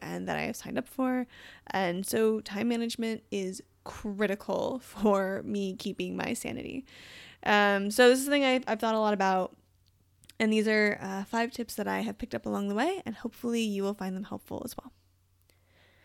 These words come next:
Tip number one, get a calendar. I don't care if it's on paper, I don't care if it's,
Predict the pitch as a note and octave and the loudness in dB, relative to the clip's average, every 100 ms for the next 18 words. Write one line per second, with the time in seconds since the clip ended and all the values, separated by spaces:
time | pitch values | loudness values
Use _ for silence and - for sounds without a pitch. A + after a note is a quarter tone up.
0 | - - _ - F4+ F4+ E4+ D#4+ C4+ A3 | -20 -20 _ -8 -4 0 2 2 2 2
1 | G3 A2+ A#3+ - - C#4+ - B3+ - - | 0 -2 -6 -6 0 2 2 -4 -4 0
2 | G3+ - - - _ _ - - _ - | 0 0 -10 -18 _ _ -20 -20 _ 2
3 | D#4+ F4 E4 D#4 - - G3+ G3+ G3+ - | 6 8 6 2 0 0 2 4 2 0
4 | F#3+ - - - - F#3+ - - E4+ - | -2 -2 -4 -6 -8 -8 -8 -6 -6 -2
5 | E4+ D#4 D#4 D4+ - F#3+ F#3+ F#3 - - | 0 2 0 0 -2 -2 -2 -4 -8 -6
6 | F#3+ G3 G3 - G3 F#3+ F3 - - | -2 -2 -2 -4 -4 -2 -2 -4 -10